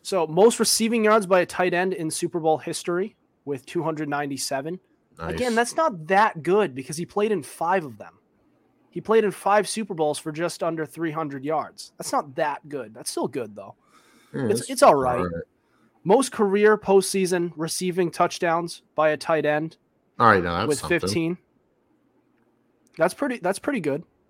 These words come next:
Speaker 1: Receiving tou-, fifteen in f-, in five <laughs> games. Jesus Christ. <laughs> That's incre-,
Speaker 2: Yeah.
Speaker 1: that is, that is a really good stat.
Speaker 2: Mm-hmm.
Speaker 1: Most career postseason receiving touchdowns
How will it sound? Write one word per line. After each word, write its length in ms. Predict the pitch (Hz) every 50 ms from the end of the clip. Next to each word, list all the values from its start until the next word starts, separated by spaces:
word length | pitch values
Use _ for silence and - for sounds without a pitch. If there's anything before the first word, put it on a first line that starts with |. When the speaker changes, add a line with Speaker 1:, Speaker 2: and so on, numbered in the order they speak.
| _ _ _
Speaker 1:
Receiving 360 | 156 160 - 202 202 208 208
tou-, 200 | 190 - 190 120
fifteen 680 | - - - 254 247 - - - 214 214 226 247 240 - _ _
in 120 | - 160 160
f-, 340 | - - - - - - _
in 180 | - 156 151 147
five 640 | - - - - 151 - - - 226 202 202 190 156
<laughs> 180 | - 160 - -
games. 400 | 233 214 - - 233 220 170 -
Jesus 440 | - - 233 240 208 160 156 143 -
Christ. 480 | - - 226 226 202 165 127 120 - 139 - - - - - - - - - - - -
<laughs> 0 | 185 143 - - - - 226 - -
That's 340 | 277 202 185 208 233 233 -
incre-, 200 | 202 175 180 180 180
Speaker 2:
Yeah. 60 | 170
Speaker 1:
that 160 | 180 196 214
is, 180 | 233 214 180 -
that 200 | 160 180 196 220 226
is 120 | 208 -
a 60 | 180
really 260 | 170 180 170 156 156
good 180 | 131 147 135 120
stat. 300 | - - 147 131 113 107 _ _ _ _ _
Speaker 2:
Mm-hmm. 300 | 92 92 87 95 107 110 110 -
Speaker 1:
Most 320 | - 175 208 262 285 - -
career 360 | - 226 214 208 220 226 220
postseason 640 | - - 208 208 202 - - 220 214 208 208 196 175
receiving 480 | 175 160 - - 185 185 175 196 185 185
touchdowns 600 | - 190 190 - - 202 190 190 196 196 -